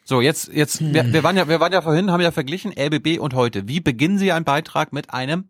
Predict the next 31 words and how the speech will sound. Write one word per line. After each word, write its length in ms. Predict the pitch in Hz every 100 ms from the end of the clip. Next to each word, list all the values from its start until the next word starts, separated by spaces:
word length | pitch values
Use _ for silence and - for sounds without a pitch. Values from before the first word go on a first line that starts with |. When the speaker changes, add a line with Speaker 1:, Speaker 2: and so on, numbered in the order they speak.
| _ -
Speaker 1:
betroffenen 640 | 143 - 107 104 127 131
Schäfer? 420 | - 98 87 - _ _ _ _ _ _ -
Wie 260 | 117 151
enden 460 | - 202 269 180 120
Sie 260 | 104 110 87
einen 260 | 107 110
Beitrag 420 | 101 113 - 120
über 100 | 127
den 160 | 131 131
Wolf? 340 | 123 220 - _ _ _ _ _ _ _ _ _ _
Mit 260 | 117 110 -
den 140 | 127
betroffenen 500 | 160 - 104 - 143
Schäfern. 420 | - 110 92 85
Und 220 | 110 110
Stefan, 440 | - 156 170 170 180 _ _ -
Speaker 2:
Mhm. 120 | 110
Speaker 1:
achte 180 | 110 120
mal 140 | 160
darauf, 320 | 147 135 139 _
wie 200 | 139 156 135 -
der 100 | 131
Singsang 760 | 113 127 202 190 127 113 113 104
ist. 240 | 180 123
Wie 220 | 160 170
wird 220 | 156 - - - - _
bei 120 | 131
beiden 600 | 113 123 175 190 180 190 _ _ _ _ _ _ -
der 180 | 131 110 - _
Schäfer 320 | - 160 170 156
verabschiedet? 540 | - - - -